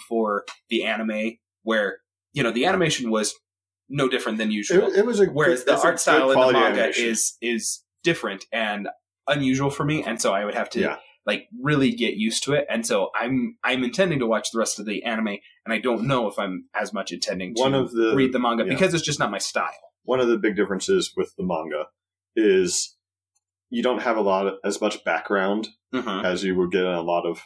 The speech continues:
Speaker 2: other manga. So you have a lot of empty backgrounds, or they will change the art style or do something in the background that reflects the character's mood.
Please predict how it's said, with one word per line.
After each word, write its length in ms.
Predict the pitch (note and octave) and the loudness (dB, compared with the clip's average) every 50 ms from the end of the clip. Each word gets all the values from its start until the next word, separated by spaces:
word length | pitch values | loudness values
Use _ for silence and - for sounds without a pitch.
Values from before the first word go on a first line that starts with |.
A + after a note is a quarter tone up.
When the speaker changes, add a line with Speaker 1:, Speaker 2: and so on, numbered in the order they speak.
| _ - | _ -6
Speaker 2:
other 160 | E2 E2 E2+ | -6 -4 -4
manga. 460 | E2+ E2 D#2+ E2 E2+ E2+ E2 E2 - _ _ _ _ _ _ | -2 -4 -4 -4 -2 -4 -4 -4 -6 _ _ _ _ _ _
So 200 | - - G#2 G2 | -6 -2 0 2
you 140 | F#2+ F#2 G2+ | 2 2 2
have 120 | A2 A2 G#2 | 0 0 2
a 20 | |
lot 140 | G#2 A2 A#2 | 2 2 2
of 80 | A2 G2 | 2 0
empty 180 | G#2 G#2+ A2+ | -2 -2 -2
backgrounds, 520 | F#2+ G2 F2 - - F2 E2+ E2+ - - - - | -2 -2 -2 -2 -2 -4 -4 -4 -6 -8 -6 -2
or 440 | G#2 A2 A2+ A2 G#2+ G#2+ G#2+ - _ _ _ _ - | 0 2 4 4 2 0 -2 -6 _ _ _ _ -2
they 80 | A2+ A2 | -2 0
will 80 | G#2 G#2 | 0 0
change 280 | - B2 A#2+ A#2 - | 0 -2 -2 -2 -2
the 80 | - - | -4 -4
art 200 | - F#2+ F#2+ - | -2 -2 -2 -4
style 420 | - - - F2+ F2+ F#2 F2+ E2 - | -6 -6 -2 -2 0 0 0 0 0
or 80 | F#2 F#2+ | -2 -2
do 100 | F#2 G#2 | 0 -2
something 320 | G#2 - A2 F#2+ G#2 G2+ | -2 -2 -4 -2 -2 -2
in 60 | G2 F#2 | -2 -2
the 60 | F2+ | -2
background 400 | F#2 F2 F2 - F2+ F2 F2 F2 - _ _ _ _ _ _ - | -2 -2 -2 -2 -4 -4 -4 -6 -10 _ _ _ _ _ _ -2
that 220 | G2 F#2 F2 F2 F2 - - | 0 0 0 -2 -4 -6 -8
reflects 420 | F#2+ - - - - G2+ G2 - | -8 -8 -8 -4 -4 -4 -2 -2
the 80 | - G2 | -6 -8
character's 480 | - - F#2+ F2 - - F2 D#2+ - D#2 | -4 -2 -2 -2 -2 -4 -6 -6 -6 -8
mood. 400 | D#2+ D#2+ E2+ E2 D2+ C2+ B1+ - | -8 -6 -4 -4 -4 -6 -8 -12